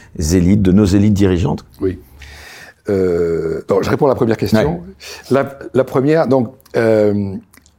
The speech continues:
Speaker 2: à peine, en fait, euh, entré dans, dans ce milieu-là, venant du monde privé que je connaissais à la fois anglo-saxon et français, euh, j'ai vu, euh,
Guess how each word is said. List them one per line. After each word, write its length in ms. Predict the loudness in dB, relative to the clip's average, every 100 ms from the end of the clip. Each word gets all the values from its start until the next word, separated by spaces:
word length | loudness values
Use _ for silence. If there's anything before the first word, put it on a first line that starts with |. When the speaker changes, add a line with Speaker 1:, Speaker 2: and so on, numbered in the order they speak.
| _
Speaker 2:
à 120 | -6 0
peine, 360 | 0 2 0 -2
en 120 | -4
fait, 340 | 0 -2 -2 -4
euh, 240 | 0 0 0
entré 380 | -2 -2 -2 0
dans, 220 | 0 -2 -4 -4
dans 160 | -2 -2
ce 140 | -4
milieu-là, 360 | -2 0 0 -2 -8 -8
venant 380 | 0 2 2 0
du 180 | -2 -2
monde 200 | -2 -2
privé 320 | -2 0 0
que 100 | -2
je 80 | -2
connaissais 360 | -4 -2 0
à 60 | 0
la 80 | 0
fois 160 | -2
anglo-saxon 500 | -2 -4 -6 -8 -8
et 40 | -8
français, 460 | -8 -8 -6 -6 -10 _ -20 -18 -18 -18 -14 -2
euh, 140 | 0 2
j'ai 200 | 2 2
vu, 420 | 2 2 2 0 2
euh, 520 | 2 2 2 0